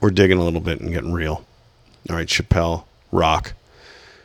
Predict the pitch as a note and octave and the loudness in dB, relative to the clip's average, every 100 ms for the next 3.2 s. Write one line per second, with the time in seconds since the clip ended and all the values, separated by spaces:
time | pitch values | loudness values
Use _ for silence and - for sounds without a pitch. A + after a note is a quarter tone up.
0 | _ _ _ _ _ _ _ _ _ - | _ _ _ _ _ _ _ _ _ -8
1 | - F2+ - - B2 C3+ A#2 - - G#2+ | -2 -2 -2 2 2 4 2 2 2 2
2 | C3 - G#2+ G#2+ G#2 G#2+ A2+ G#2+ A2+ A2 | 2 2 2 2 0 2 0 2 0 0
3 | - | -6